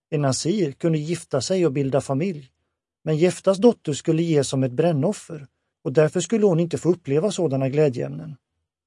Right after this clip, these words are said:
Som dotter till en framgångsrik ledare i Israel hade hon säkert kunnat gifta sig med någon av de bästa männen i landet.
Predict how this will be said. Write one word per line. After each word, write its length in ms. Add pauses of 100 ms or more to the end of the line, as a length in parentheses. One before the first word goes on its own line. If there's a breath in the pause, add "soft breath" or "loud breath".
(500)
Som 200
dotter 340
till 180
en 80
framgångsrik 680
ledare 500
i 100
Israel 500 (180)
hade 240
hon 120
säkert 420
kunnat 300
gifta 300
sig 180
med 140
någon 320
av 80
de 160
bästa 400
männen 340
i 60
landet. 560